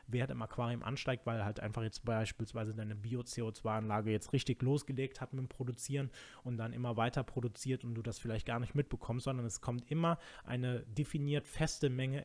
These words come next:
ins Aquarium hinein und damit kann man halt viel besser bei so einer Anlage arbeiten, als,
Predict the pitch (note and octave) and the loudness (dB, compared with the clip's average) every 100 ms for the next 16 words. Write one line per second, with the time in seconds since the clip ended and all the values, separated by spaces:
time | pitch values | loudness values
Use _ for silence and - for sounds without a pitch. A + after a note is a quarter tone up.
0 | - B2+ A#2+ - A2+ A2+ A#2 G#2 A2+ A2 | -6 -6 -6 -4 -4 -2 -4 -4 -2 -2
1 | B2 C3+ - - A#2 A2+ A#2 B2+ - A#2+ | -2 -4 -10 -6 -2 2 2 0 -2 0
2 | A2 A#2 - C#3 A#2 B2+ - C3+ A#2+ A#2 | 0 -2 -2 -2 2 0 2 2 2 0
3 | A2+ A#2 A2 - A2+ A#2+ A#2+ A2+ - A2 | 0 -2 -2 -4 -4 0 0 -2 -2 0
4 | A2+ A#2 - A#2+ - - - A#2 A#2+ G#2+ | 2 2 2 -2 -4 -14 -6 -2 0 -2